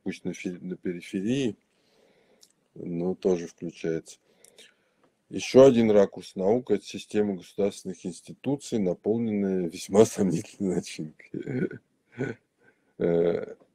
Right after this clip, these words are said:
правда ли, что во времена Бэкона наукой занимались аристократы за свои собственные средства? Абсолютная правда.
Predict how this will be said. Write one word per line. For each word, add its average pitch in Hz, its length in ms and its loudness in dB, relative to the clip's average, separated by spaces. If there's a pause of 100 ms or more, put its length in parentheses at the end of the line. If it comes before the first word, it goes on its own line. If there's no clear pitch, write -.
правда 127 400 8
ли, 113 100 4
что 104 240 0
во 98 120 6
времена 104 560 4
Бэкона 117 520 4
наукой 101 500 0
занимались 95 720 -4
аристократы 95 800 0
за 92 140 -14
свои 95 460 -2
собственные 98 580 -8
средства? - 540 -10 (520)
Абсолютная 104 920 2
правда. 117 760 2